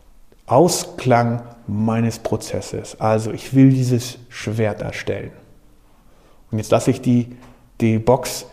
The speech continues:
wie die Prozessbeschreibung aussieht, erstmal aus, sondern ich kümmere mich im zweiten Schritt darum, welche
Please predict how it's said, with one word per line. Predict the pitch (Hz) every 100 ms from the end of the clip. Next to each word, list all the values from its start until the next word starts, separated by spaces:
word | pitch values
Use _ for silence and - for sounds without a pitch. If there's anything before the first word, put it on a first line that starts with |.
| - _ -
wie | 117 127 147
die | 135
Prozessbeschreibung | 127 117 - 147 - - 123 117 120 117 117
aussieht, | 123 143 - 123
erstmal | 113 110 - 104 90
aus, | 98 95 - - - - - _ - _
sondern | - 107 107
ich | 110 - - - -
kümmere | - 143 135 131
mich | 127 123 - - - - - - - -
im | 110 104 -
zweiten | - 131 139 156 139
Schritt | - 120 -
darum, | 107 110 110 131 123 - - - - - _ - -
welche | 107 117 135 160 - - 147 147